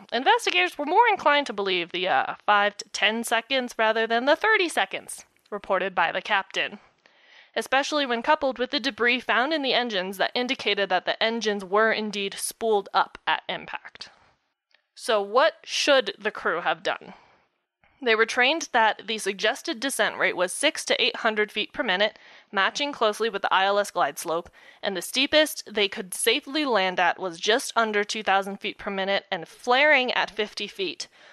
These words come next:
all the while using takeoff power, actually. However, this configuration was not advised and, quote, "should not be allowed to develop," end quote. It shouldn't be a habit,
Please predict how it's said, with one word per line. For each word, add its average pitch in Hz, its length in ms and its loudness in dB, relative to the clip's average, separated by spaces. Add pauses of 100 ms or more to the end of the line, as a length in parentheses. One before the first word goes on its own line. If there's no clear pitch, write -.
(120)
all 226 180 6
the 277 80 0
while 220 260 4
using 254 440 -2
takeoff - 840 -2
power, - 480 -2 (340)
actually. 151 580 -4 (880)
However, 349 580 4
this 381 120 0
configuration 208 920 2 (140)
was 254 140 -2
not 359 240 4
advised 165 500 2
and, 220 160 -2
quote, - 380 2 (260)
"should 339 260 -2
not 392 220 2
be 359 120 0
allowed 185 560 2
to 190 160 -8
develop," 156 500 -6 (260)
end - 300 -8
quote. - 300 -10 (500)
It 220 120 0
shouldn't 196 200 -4
be 165 120 -4
a 160 40 -4
habit, - 380 -6